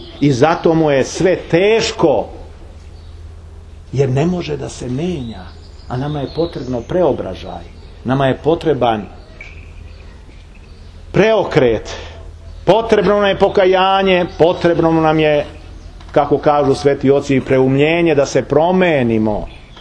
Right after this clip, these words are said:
jer znate i sami, ako neko ne popusti gde ima svađe ili nevolje, to terati mak na konac, niti ide ni jednom ni drugom na korist, a ne, da ne govori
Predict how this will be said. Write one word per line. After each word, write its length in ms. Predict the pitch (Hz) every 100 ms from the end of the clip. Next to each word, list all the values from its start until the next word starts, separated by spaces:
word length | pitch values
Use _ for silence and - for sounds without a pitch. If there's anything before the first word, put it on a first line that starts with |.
| - -
jer 280 | 147 160 143 - - - - - -
znate 480 | 165 196 196 170
i 60 | 151
sami, 540 | - 151 147 143 123 92 - - - - - -
ako 320 | 127 135 147
neko 460 | 135 135 208 220 202
ne 200 | 185 170
popusti 500 | 170 - 180 165 165
gde 300 | 156 165 151
ima 260 | 165 170 151
svađe 640 | - 151 175 147 156 147 139
ili 260 | 151 147
nevolje, 680 | 147 156 165 160 139 120 101 - - - - -
to 440 | - 165 156 135 120 -
terati 420 | 151 139 - 127
mak 300 | 131 139 135
na 120 | 117
konac, 500 | - 143 151 143 123 - -
niti 300 | 127 123 127
ide 320 | 131 131 120 110
ni 220 | 113 117
jednom 480 | 123 131 139 127 113
ni 100 | 113
drugom 420 | 110 127 117 113
na 80 | 107
korist, 640 | - 117 117 110 107 - - -
a 100 | 107
ne, 100 | 107
da 160 | 101 107
ne 140 | 101
govori 520 | 90 107 110 107 98